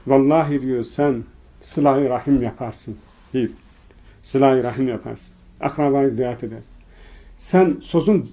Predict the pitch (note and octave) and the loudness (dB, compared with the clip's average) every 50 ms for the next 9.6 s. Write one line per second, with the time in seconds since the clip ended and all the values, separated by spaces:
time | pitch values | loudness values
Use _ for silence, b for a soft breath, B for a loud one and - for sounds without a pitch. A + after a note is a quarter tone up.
0 | - - - - - C3+ C3 E3+ F3+ D#3 B2+ C3+ C#3 C#3 C#3+ C#3 - F3 E3+ - | -20 -20 -16 -2 -2 0 4 4 2 4 4 2 2 2 0 0 -2 -2 -2 -2
1 | C#3+ A#2+ G#2+ A2 A#2 - - - _ - - _ - B2+ C#3 E3+ G#3+ A#3 - - | -4 -6 -6 -8 -14 -20 -20 -20 _ -20 -20 _ 2 4 6 6 6 6 4 2
2 | F#3 D3 A#2 A2 A2 - - A2 F#2+ - - _ _ - - - - - - - | 0 0 0 -2 -10 -10 -10 -12 -12 -12 -16 _ _ -20 -20 -20 -20 -20 -20 -20
3 | - b b b b b b b b b b b b b b - B2 D3+ F#3+ F3+ | -20 b b b b b b b b b b b b b b -6 0 2 2 2
4 | F3+ - F3+ F#3 F#3+ F3 D#3 C#3+ - - A#2+ D#3+ D#3+ D#3+ C#3+ D3+ F#3 F#3+ E3+ C#3+ | 2 2 2 2 2 2 0 -2 -4 -2 2 4 4 4 4 2 2 2 2 0
5 | - C3+ D#3 D#3 - - F#3+ F3 D#3+ - - D#3+ D3+ C#3+ - - C3+ C3 C3+ D#3 | 0 -2 -6 -6 0 0 0 0 0 -4 -2 -2 -2 -2 0 0 2 2 2 2
6 | G#3 - - - - - - - - - - - - - - - - E3 D3+ - | 0 -6 -12 -20 -20 -20 -20 -20 -20 -20 -20 -20 -10 -8 -8 -2 0 -2 -2 -2
7 | - C3+ A2+ A2 - - - - - - - - - b b b b b b b | -6 -14 -14 -16 -16 -20 -20 -20 -20 -20 -20 -20 -20 b b b b b b b
8 | b b b b b b b b b b b - C#3+ D3 D#3+ D3+ C#3+ C#3+ C#3+ C3 | b b b b b b b b b b b -4 0 2 2 2 2 2 2 2
9 | D#3 E3+ D#3+ C3+ C3+ B2+ A#2+ - - - A2 | 2 2 2 2 0 -2 -4 -8 -16 -18 -20